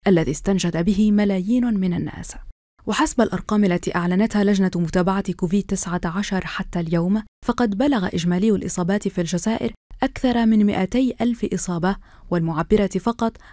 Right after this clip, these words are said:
عن اختبارات تحاليل بي سي آر. أما عن الوفيات فقد تجاوزت في مجملها ستة آلاف، بعدما عرفت تراجعًا منذ موجة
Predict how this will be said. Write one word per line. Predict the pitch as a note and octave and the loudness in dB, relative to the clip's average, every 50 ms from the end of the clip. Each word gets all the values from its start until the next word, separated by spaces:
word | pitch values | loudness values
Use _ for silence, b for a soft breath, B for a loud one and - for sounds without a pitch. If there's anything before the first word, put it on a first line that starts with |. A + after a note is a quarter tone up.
| B - | B -4
عن | G3+ A3 A#3 A#3 | 0 2 2 2
اختبارات | A3+ - - A#3 G3 A3 A#3 C4+ D4+ D#4 - | 0 0 0 0 0 0 0 -2 -2 -2 -4
تحاليل | F#3 - F3+ - - G3 A3 A3+ G#3+ | -4 -4 -4 -2 -2 -2 0 0 0
بي | - F#3+ | -2 -2
سي | E3 - - E3 | -4 -2 -2 -4
آر. | D3+ D3+ - - - - - - _ _ _ _ _ - | -4 -6 -8 -12 -16 -20 -20 -20 _ _ _ _ _ 2
أما | G3+ F3+ E3+ D#3+ | 2 2 2 2
عن | C#3 D3+ E3 | 0 -2 -2
الوفيات | - - - D#3+ - E3+ F3 F#3 G3 G#3+ A3 A#3 | -2 -2 -4 -2 -2 0 0 0 0 0 0 -2
فقد | A3 - A#3 A3 - A3+ | -2 -2 -2 0 0 -2
تجاوزت | A3 - A3+ G#3 G3+ A#3 C4+ C4+ A#3+ G3 - E3 - | 0 0 0 0 0 0 0 0 0 -2 -2 -6 -6
في | - F#3 | -4 -4
مجملها | F3 E3+ E3+ - F#3+ G3+ A3 A3 G#3 G#3 G#3+ | -2 -2 -2 0 0 0 0 0 0 0 0
ستة | G#3+ - - - A#3+ B3 - - C4 B3+ C4+ | -2 -4 -2 -4 -4 -4 -2 -4 -4 -4 -4
آلاف، | B3+ - G#3+ F#3 E3+ - - - - - - _ _ _ _ _ _ - | -4 -4 -4 -6 -6 -8 -10 -12 -12 -14 -14 _ _ _ _ _ _ 0
بعدما | D#3+ G#3+ G3+ G3 E3 E3 E3 E3 D#3 D#3 | 2 2 2 2 2 0 0 0 0 0
عرفت | F#3+ A3 G#3 F#3 - E3 - | 0 0 0 0 -2 -4 -4
تراجعًا | - F#3+ G#3 G#3+ G#3 F#3+ G#3+ G3 G#3 G#3+ G#3 B B B B B - | -2 0 0 0 0 0 0 0 0 0 0 B B B B B 2
منذ | A#3 A#3+ A#3 A#3+ | 4 4 4 4
موجة | A3+ B3 D4 C#4+ - F#3+ | 4 4 2 2 2 0